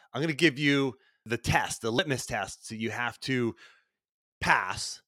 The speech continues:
in order for your goal to be considered a B hag. And this is straight from Jim Collins' vision framework on jim collins dot com. So this is directly where I'm getting this, and we'll have this listed right in the action plan. But here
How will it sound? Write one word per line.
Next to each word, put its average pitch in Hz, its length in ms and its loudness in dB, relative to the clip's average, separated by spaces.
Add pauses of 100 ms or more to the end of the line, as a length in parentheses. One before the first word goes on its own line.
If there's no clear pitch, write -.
(140)
in 123 120 -2
order 123 200 0
for 117 160 -8
your 113 240 2
goal 110 240 0
to 104 60 -6
be 104 100 -6
considered 101 600 -6
a 110 80 -4
B 104 180 -8
hag. 82 240 -10
And 110 100 -4
this 180 140 2
is 175 80 0
straight - 220 2
from 127 120 -6
Jim 147 220 -2
Collins' 123 440 -4
vision 107 520 -2
framework 92 480 -6
on 95 200 -6
jim 107 200 -4
collins 107 440 -6
dot 92 220 -8
com. 80 320 -10
So - 140 -12
this 101 200 -8
is 123 120 -6 (140)
directly 120 400 -2
where 127 120 -2
I'm 110 120 -6
getting 113 280 -2
this, 110 240 -6
and 95 140 -8 (260)
we'll 101 120 -8
have 123 200 -2
this 117 220 -4
listed 113 360 -6
right 117 260 0
in 127 180 0
the 113 140 -2
action 104 400 -2
plan. 92 420 -6 (320)
But 98 120 -4
here 175 360 0